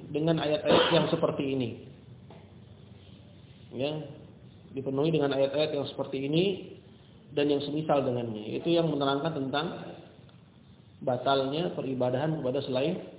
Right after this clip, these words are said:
Allah Subhanahu wa taala. Seperti misalnya firman Allah taala, ya, ketika menjelaskan lemahnya sesembahan musyrikin, Allah Subhanahu wa taala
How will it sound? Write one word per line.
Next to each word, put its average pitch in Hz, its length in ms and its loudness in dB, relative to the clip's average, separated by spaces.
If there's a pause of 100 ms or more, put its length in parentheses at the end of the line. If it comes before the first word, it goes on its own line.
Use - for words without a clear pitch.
(340)
Allah 156 320 0
Subhanahu 131 480 -4
wa 120 160 -2
taala. 117 400 -6
Seperti 156 240 -2
misalnya 151 480 -2 (480)
firman 131 160 0
Allah 131 320 2
taala, 135 300 0 (1000)
ya, 135 320 -6
ketika 147 320 -2
menjelaskan 135 800 -4 (160)
lemahnya 135 480 -2
sesembahan 127 400 -2
musyrikin, 139 640 -6 (560)
Allah 135 160 2
Subhanahu 123 480 -4
wa 117 160 -6
taala 160 480 -6